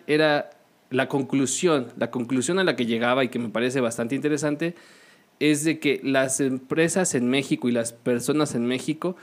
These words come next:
necesitaban empezar a trabajar juntos, ¿no? Que todas las instituciones debían de empezar a cooperar más, porque uno de los principales problemas en ciberseguridad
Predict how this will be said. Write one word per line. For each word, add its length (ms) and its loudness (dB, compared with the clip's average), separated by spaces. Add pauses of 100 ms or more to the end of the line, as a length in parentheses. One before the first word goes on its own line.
(280)
necesitaban 680 0
empezar 300 0
a 100 0
trabajar 420 0
juntos, 400 -10
¿no? 140 -6
Que 100 -4
todas 180 0
las 140 0
instituciones 680 -2 (340)
debían 420 0
de 60 2
empezar 280 -2
a 80 0
cooperar 420 0
más, 380 -4 (340)
porque 280 -2
uno 180 0
de 60 0
los 120 0
principales 440 0
problemas 520 0
en 140 -2
ciberseguridad 840 2